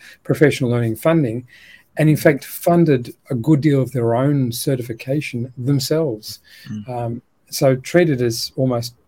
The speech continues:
Speaker 1: um, not the same value as the other parts of the school where, um, professional learning was expected to be a part of the professional game. So disaggregation left, right and centre. Um, we're, we're isolated too,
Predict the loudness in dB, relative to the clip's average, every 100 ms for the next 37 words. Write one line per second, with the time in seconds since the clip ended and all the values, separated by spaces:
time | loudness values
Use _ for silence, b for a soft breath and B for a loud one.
0 | _ -10 -8 -8 0 4 4 4 -6 -2
1 | 0 2 4 4 4 2 0 -2 -6 -10
2 | -6 -4 -4 -2 2 2 2 -4 -4 -8
3 | -10 -4 -2 0 0 0 -6 B B B
4 | -14 -8 -6 -8 _ -6 -2 -2 -2 -4
5 | -4 -4 -6 -8 _ -6 -6 -4 -2 -2
6 | -4 -8 -6 -8 -8 -10 -8 -8 -12 -12
7 | -14 -12 -12 -12 -8 -8 -8 -14 B B
8 | B -2 6 8 8 2 -6 0 4 6
9 | 6 6 6 6 4 0 0 -2 -2 0
10 | 0 -4 -2 -2 -2 -6 _ -8 -4 0
11 | -2 -4 -6 -2 0 0 -2 2 4 4
12 | 0 -2 -4 -6 -2 -2